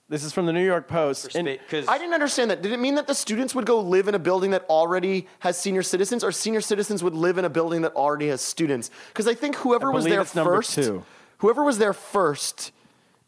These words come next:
Speaker 3: it's gonna kinda set the tone for the building.
Speaker 1: Well, it says, "In response to soaring housing costs, N Y U is rolling out a pilot program in the fall that would let students live in the spare bedroom of local senior citizens." So it's the first one.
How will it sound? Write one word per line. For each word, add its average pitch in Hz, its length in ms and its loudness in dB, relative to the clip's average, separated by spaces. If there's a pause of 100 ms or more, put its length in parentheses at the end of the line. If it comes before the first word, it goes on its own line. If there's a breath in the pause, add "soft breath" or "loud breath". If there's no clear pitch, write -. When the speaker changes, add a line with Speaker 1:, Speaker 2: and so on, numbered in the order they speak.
(160)
Speaker 3:
it's 170 160 0
gonna 170 160 0
kinda 170 280 0
set - 320 -2
the 151 80 -2
tone 151 400 0
for 143 120 -2
the 131 100 -2
building. 110 580 -2
Speaker 1:
Well, 147 80 2
it 156 60 -2
says, 196 180 2
"In 190 100 2
response 190 480 0
to 175 60 -10
soaring 185 320 0
housing 160 340 0
costs, 135 320 -2
N 160 160 -2
Y 165 80 2
U 156 160 2
is 135 140 -2
rolling 147 240 0
out 135 100 0
a 120 60 -4
pilot 156 340 -2
program 135 460 0
in 120 80 -2
the 113 60 -4
fall 143 400 2
that 131 180 -2
would 127 100 -2
let 127 220 -2
students 151 560 -4 (100)
live 135 540 -2 (160)
in 127 240 -2
the 120 100 -4
spare 160 420 -2
bedroom 151 460 0
of 135 160 0
local 139 320 0
senior 131 300 -2
citizens." 151 420 -4
So 151 80 -4
it's 123 100 -6
the 127 60 -12
first 220 380 -4
one. 95 160 -12